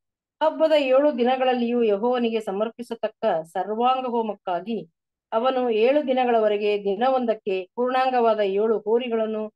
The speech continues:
ಏಳು ಟಗರುಗಳನ್ನು ಒದಗಿಸಲಿ ಮತ್ತು ದೋಷ ಪರಿಹಾರಕ ಯಜ್ಞಕ್ಕಾಗಿ ದಿನವಹಿ ಒಂದು ಹೋತವನ್ನು ಕೊಡಲಿ.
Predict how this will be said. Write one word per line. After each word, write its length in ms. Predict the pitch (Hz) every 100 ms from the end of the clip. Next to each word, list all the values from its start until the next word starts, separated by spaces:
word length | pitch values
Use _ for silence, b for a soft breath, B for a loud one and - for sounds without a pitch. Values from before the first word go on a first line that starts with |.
| _ _ _
ಏಳು 280 | 233 233 226
ಟಗರುಗಳನ್ನು 640 | 214 208 247 247 220 214 214
ಒದಗಿಸಲಿ 540 | 196 208 214 165 147 _ _ _ 262
ಮತ್ತು 280 | 262 277
ದೋಷ 240 | 226 269 294 277
ಪರಿಹಾರಕ 520 | 254 254 254 262 254 247
ಯಜ್ಞಕ್ಕಾಗಿ 800 | 208 202 233 233 202 202 202 180
ದಿನವಹಿ 640 | 214 254 269 254 254 254 _ -
ಒಂದು 340 | 208 226 214
ಹೋತವನ್ನು 640 | 202 226 226 220 202 262
ಕೊಡಲಿ. 280 | 277 226 180